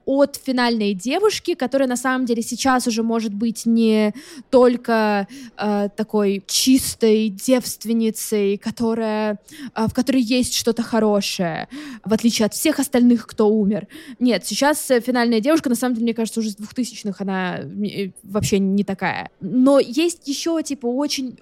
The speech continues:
очень много разных заходов в стиле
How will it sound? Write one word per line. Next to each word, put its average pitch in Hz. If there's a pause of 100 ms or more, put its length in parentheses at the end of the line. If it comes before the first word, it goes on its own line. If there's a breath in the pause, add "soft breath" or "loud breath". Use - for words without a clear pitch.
(100)
очень 277
много 254
разных 247
заходов 277
в -
стиле 247